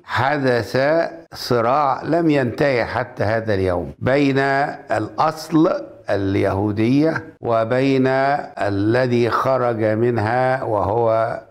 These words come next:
المسيحية. هذه المقدمة مهمة عشان نقول إنه اليهودية أسست لفكرة أن التبرير، أي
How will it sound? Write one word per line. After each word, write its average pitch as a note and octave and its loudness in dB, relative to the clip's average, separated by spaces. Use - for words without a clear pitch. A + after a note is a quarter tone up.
المسيحية. - -6
هذه E3 0
المقدمة D3+ 0
مهمة D3 2
عشان B2+ 0
نقول D3 2
إنه B2 0
اليهودية B2 2
أسست - -4
لفكرة D3 0
أن D3 2
التبرير، C#3+ 0
أي B2+ 2